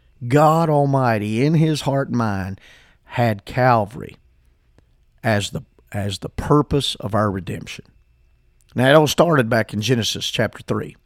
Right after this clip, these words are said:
uh, when God, uh, when Adam and Eve had sinned,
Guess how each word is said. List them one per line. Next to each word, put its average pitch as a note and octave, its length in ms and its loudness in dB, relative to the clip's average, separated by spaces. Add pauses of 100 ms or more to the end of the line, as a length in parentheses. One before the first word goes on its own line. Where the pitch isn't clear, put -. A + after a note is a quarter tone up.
(720)
uh, G#2+ 280 0
when A2 260 -2
God, A#2 760 2
uh, G#2+ 380 -10
when A#2 140 -4
Adam A#2 260 0
and A2 100 -2
Eve A2+ 140 -2
had G#2+ 140 -8
sinned, C3 500 0